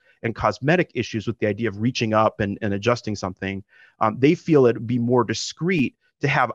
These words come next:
options and flexibility in this space, even though they're requiring a user adjustable volume control. So it can be an application, not necessarily physical, but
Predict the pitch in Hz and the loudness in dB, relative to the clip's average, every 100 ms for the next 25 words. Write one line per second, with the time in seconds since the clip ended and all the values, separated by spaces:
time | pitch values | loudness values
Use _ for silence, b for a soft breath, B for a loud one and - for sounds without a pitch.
0 | - 123 - - 113 110 - 110 - 107 | 0 0 0 -4 -2 -4 -2 -2 -2 2
1 | 175 190 113 104 - - 101 101 - 185 | 4 4 2 -2 -6 -4 -4 -6 -8 -2
2 | 180 143 139 139 120 113 113 131 120 113 | 2 4 6 6 4 0 -2 2 2 0
3 | 107 101 113 151 131 123 113 117 110 - | -4 -6 -2 0 0 -2 -2 -4 -6 -6
4 | 101 101 98 98 - 60 b b - 160 | -2 -2 -2 -8 -10 -10 b b 0 0
5 | - 220 226 196 151 127 - 113 156 147 | 2 2 2 2 2 2 0 -4 -2 -2
6 | 113 120 127 117 107 - 107 104 175 147 | 0 -2 -2 -4 -4 -4 -2 -2 -4 -2
7 | 120 110 113 | -2 0 0